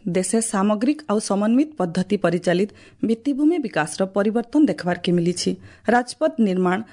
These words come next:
ଦିନକ ହାରାହାରି ଚଉତିରିଶ କିଲୋମିଟର ତକ ପହଞ୍ଚିଛି, ଯେନ୍ଟାକି ଦୁଇ ହଜାର ଚଉଦ ମସିହାଠାନୁ ପାଖାପାଖି ତିନ୍ ଗୁଣା ଅତ୍କାଏ। ଭାରତମାଲା ପରିଯୋଜନା ଅଧୀନ ଥି ଅର୍ଥନୈତିକ କରିଡରର ବିକାଶ ଆଉ ପରିବହନ ଖର୍ଚ୍ଚା କମ୍ କରବାର୍ ଲାଗି ଇ ସମିଆ ଭିତରେ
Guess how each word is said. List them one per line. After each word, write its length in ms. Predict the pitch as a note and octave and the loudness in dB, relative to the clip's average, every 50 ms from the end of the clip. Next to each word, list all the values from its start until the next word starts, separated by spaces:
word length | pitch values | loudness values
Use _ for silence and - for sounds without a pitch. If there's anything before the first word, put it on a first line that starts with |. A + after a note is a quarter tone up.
| - _ - | -14 _ -4
ଦିନକ 240 | G#3+ G#3 G#3+ G#3 A#3+ B3+ | -2 -2 0 0 -2 -2
ହାରାହାରି 460 | A3+ G#3 A3 A3 A3+ G#3+ G#3+ C4 D4 C#4+ - | -2 0 0 0 0 2 0 2 0 0 0
ଚଉତିରିଶ 420 | - A#3 A3+ A3+ - C#4+ D#4+ E4 - | 2 0 0 2 2 0 0 -2 -2
କିଲୋମିଟର 440 | - G#3+ F#3+ F3+ F3 F3 - F3 E3 - | 0 0 0 2 0 0 -2 -4 -4 -2
ତକ 140 | - C4+ C#4+ - | -2 -2 -2 0
ପହଞ୍ଚିଛି, 520 | - G3 F#3 F3 - F#3 E3+ - - E3+ D#3+ - - - _ - - | 0 2 2 2 2 -2 -2 0 0 -2 -2 -4 -8 -20 _ -6 0
ଯେନ୍ଟାକି 460 | G3 G3+ F#3+ - E3+ E3+ E3 - G3 A3+ - - - | 2 2 4 4 0 -2 -2 -2 -4 -4 -6 -8 -4
ଦୁଇ 140 | G3+ C4 B3 | -2 0 0
ହଜାର 260 | A#3+ D4+ C#4 F4 F4+ F4 - | 0 0 0 -2 -2 -2 0
ଚଉଦ 200 | B3+ G3+ G3+ A3 C4+ C4+ | 0 0 2 2 2 2
ମସିହାଠାନୁ 560 | G3+ F3 - - F#3+ E3+ E3+ - F3+ E3+ F#3+ G#3+ - - | 2 0 -2 -4 -4 -4 -2 0 2 2 2 0 -2 0
ପାଖାପାଖି 500 | - B3+ - - C#4 C#4 D4 C#4 - - - - | -2 0 0 2 0 0 0 -2 -2 -2 -4 -2
ତିନ୍ 240 | - G#3+ G#3+ G#3+ G#3 | -2 -2 0 0 2
ଗୁଣା 220 | G#3 A#3+ C#4 E4 - - | 2 2 2 2 0 -2
ଅତ୍କାଏ। 480 | F3 E3+ E3+ - - E3+ D#3+ D#3+ D#3+ F#3 F#3+ - - _ _ - | -6 -6 -6 -4 -2 0 0 0 0 -2 -4 -10 -16 _ _ -2
ଭାରତମାଲା 580 | G#3+ G#3 A3 A#3+ C#4 C4+ - C4+ C4+ C#4 D4 D4 D4 | 0 2 2 0 0 2 2 2 2 2 0 -2 -2
ପରିଯୋଜନା 520 | - F#3+ G3 F#3 F3 F3+ E3+ F3 F3+ F3 F3 | -2 -2 -2 0 0 0 0 0 0 0 0
ଅଧୀନ 260 | E3+ D#3+ D#3+ F#3 G#3+ G#3+ | 0 0 2 2 2 2
ଥି 140 | - F#3+ F3 G3+ - - - - - | 2 0 -2 -2 -4 -14 -14 -6 -2
ଅର୍ଥନୈତିକ 580 | A3+ A#3 - - D4+ E4 E4+ F4 F4 - F#4+ F#4 - | -2 -2 -2 0 0 0 2 0 0 -2 -4 -2 2
କରିଡରର 480 | A3 F#3+ F3+ F#3 E3+ F3 F3 E3+ F3 F3 | 2 2 2 2 2 0 0 0 0 0
ବିକାଶ 400 | E3 F3 E3 E3 F#3+ G3 A3+ - - - - _ - | 0 -2 -2 0 0 0 0 0 -4 -10 -10 _ -2
ଆଉ 120 | F3+ F#3 G3 F#3 - | 0 0 0 0 0
ପରିବହନ 440 | A3 A#3+ C4+ B3 C4+ C4 C#4 F4+ G4+ | 0 0 0 0 0 -2 -2 -2 -4
ଖର୍ଚ୍ଚା 340 | - - B3 F#3 - - F#3+ F#3 - | -2 -2 -4 -2 -2 -4 -6 -4 -2
କମ୍ 220 | G3+ A3 C4 C#4+ | 0 2 4 4
କରବାର୍ 360 | C#4+ A3+ F#3+ E3+ F3 E3 E3+ E3+ | 2 2 -2 -2 0 0 0 0
ଲାଗି 200 | E3 D#3+ F3+ F#3+ - - - - - - - | 0 0 -2 -6 -6 -10 -20 -20 -20 -6 2
ଇ 80 | - D#4 | 2 2
ସମିଆ 360 | D#4 - A3 F#3+ F#3 F3 E3+ E3 | 4 4 2 0 2 2 0 0
ଭିତରେ 260 | E3 F3 - E3 F3+ | 0 -2 -2 -2 -4